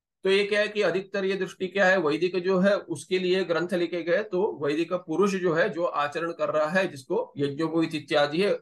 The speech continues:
उसके दृष्टि से ग्रंथ लिखा हुआ है। तो जिस, जब भी स्त्री लेंगे तभी पुरुष करके यहाँ पे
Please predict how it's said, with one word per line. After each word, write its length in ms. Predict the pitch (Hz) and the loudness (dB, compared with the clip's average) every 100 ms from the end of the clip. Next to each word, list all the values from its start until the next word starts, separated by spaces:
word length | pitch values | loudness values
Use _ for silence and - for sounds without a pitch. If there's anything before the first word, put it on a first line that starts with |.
| _ | _
उसके 340 | 156 - 202 | -10 -4 0
दृष्टि 340 | 202 185 - 175 | 2 0 0 0
से 280 | 196 262 - _ _ 127 | 2 0 -2 _ _ -4
ग्रंथ 360 | 139 156 165 | 0 2 2
लिखा 280 | 208 180 180 | 0 0 2
हुआ 280 | 165 165 202 | 2 4 2
है। 140 | - - | 0 -2
तो 320 | 185 220 - _ 127 - _ _ _ | 0 0 -4 _ -18 -18 _ _ _
जिस, 260 | 139 147 - | -8 -8 -6
जब 100 | 147 | -4
भी 100 | 160 | -2
स्त्री 280 | 190 190 220 | -2 -2 0
लेंगे 260 | 196 185 | 0 0
तभी 260 | 220 180 214 | 0 0 0
पुरुष 420 | - - 156 170 | -4 -4 -2 -2
करके 300 | 190 156 180 | -2 -4 -2
यहाँ 220 | 170 147 - | -2 -2 -4
पे 140 | - | -8